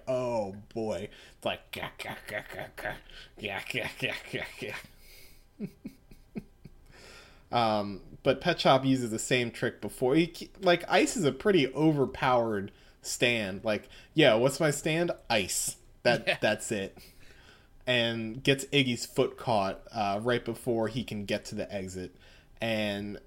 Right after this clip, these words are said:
Speaker 1: unleashes another ice barrage. And as the, the ice mist clears, we see Iggy's cut off paw still in this, uh, ice. So he,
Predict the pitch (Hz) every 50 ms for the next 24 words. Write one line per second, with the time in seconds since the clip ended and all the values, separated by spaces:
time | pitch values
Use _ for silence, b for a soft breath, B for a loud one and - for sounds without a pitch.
0 | - - 131 139 135 135 139 143 135 - - 135 123 - - 127 127 127 127 127
1 | 131 135 139 139 - - 120 131 135 131 - - - 113 107 101 95 92 90 95
2 | 98 101 - - - 120 120 113 107 107 107 104 - - 131 139 143 147 131 131
3 | 117 135 135 131 127 123 120 120 120 b b b b b b b - - 131 123
4 | 117 123 - - - 143 151 156 147 - 151 151 147 151 139 - - - - -
5 | 214 143 135 123 110 107 107 98 123 B B B B B - 147 139 - - 143
6 | 139 135 135 - 170 151 139 143 151 147 131 - - - - - 147 139 143 -
7 | 135 123 127 135 135 - - - - - 120 113 110 104 104 107 - - - -
8 | - - - 139 131 123 123 - - 123 117 120 117 113 104 - - - 127 107
9 | 101 98 98 - - 107 104 101 107 - - - - b b b b b b -
10 | - - 139 131 127 127 127 - 139 131 123 120 120 120 -